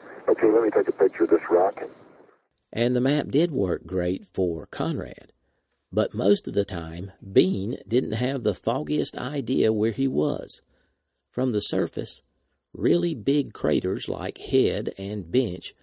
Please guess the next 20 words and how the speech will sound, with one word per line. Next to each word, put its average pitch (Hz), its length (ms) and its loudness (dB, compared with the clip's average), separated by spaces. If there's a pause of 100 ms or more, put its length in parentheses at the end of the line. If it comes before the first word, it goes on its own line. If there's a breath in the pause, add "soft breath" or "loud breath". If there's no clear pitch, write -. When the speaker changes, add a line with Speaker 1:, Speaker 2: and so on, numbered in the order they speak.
(360 soft breath)
Speaker 2:
looked 101 300 2 (100)
nothing 107 600 -6 (200)
like 98 300 -6
the 92 120 -10
big 113 500 0
circular 104 500 0
bowls 104 540 0
on 98 300 -8
the 101 60 -6
map. 127 440 -8 (1200)
Bean 185 260 2
tried 135 540 -2
to 101 240 0
navigate 110 600 0
a 82 100 -8
few 98 220 -2
times 101 360 -4
on 107 160 0
his 90 160 -4
own 101 380 -4